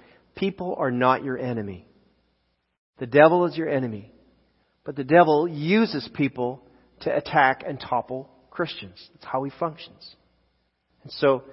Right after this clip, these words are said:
maybe it's a student in a college classroom and, and, and you've got a college prof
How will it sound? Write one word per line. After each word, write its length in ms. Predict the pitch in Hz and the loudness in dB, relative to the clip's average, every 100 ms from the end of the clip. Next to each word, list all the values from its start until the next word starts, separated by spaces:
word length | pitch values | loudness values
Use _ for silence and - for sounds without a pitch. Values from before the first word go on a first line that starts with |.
| - _ _ _ _ _ 143 | -20 _ _ _ _ _ -6
maybe 320 | 135 151 170 | -2 0 0
it's 100 | - | -2
a 60 | |
student 360 | 135 - 156 160 | -8 0 0 2
in 80 | 139 | -2
a 40 | 123 | -4
college 460 | - 165 165 143 - | 4 6 6 2 0
classroom 600 | 139 127 - 135 127 131 | 2 2 0 -6 -6 -8
and, 220 | 139 120 120 | -10 -12 -12
and, 260 | 131 117 113 | -8 -8 -8
and 340 | 127 120 110 - - _ _ _ _ | -12 -10 -12 -16 -20 _ _ _ _
you've 140 | 120 | 0
got 160 | 135 120 | 2 2
a 20 | |
college 480 | - - 151 139 - | 0 4 6 6 0
prof 340 | - 143 117 | 0 4 4